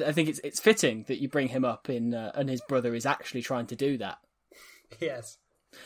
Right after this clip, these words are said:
Speaker 1: You know, like
Speaker 2: That's
Speaker 1: that,
Speaker 2: why they run
Speaker 1: um,
Speaker 2: that industry together.
Speaker 1: that, that French prankster guy who's, like, uh,
Speaker 2: Yeah, yeah,
Speaker 1: who
Speaker 2: yeah.
Speaker 1: appeared on the Montpellier pitch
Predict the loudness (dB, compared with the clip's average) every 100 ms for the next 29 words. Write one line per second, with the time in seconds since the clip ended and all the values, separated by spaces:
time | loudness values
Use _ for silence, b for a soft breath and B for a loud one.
0 | B 12 12 12 12 10 8 8 8 6
1 | 2 -4 -4 -4 -2 -4 4 4 4 0
2 | 0 0 2 2 2 0 -6 -2 -2 -2
3 | -2 4 8 8 6 2 0 2 0 -2
4 | -12 _ 2 4 4 2 4 4 6 6
5 | 6 6 4 2 0 2 2 2 0 -2
6 | -2 -4 -8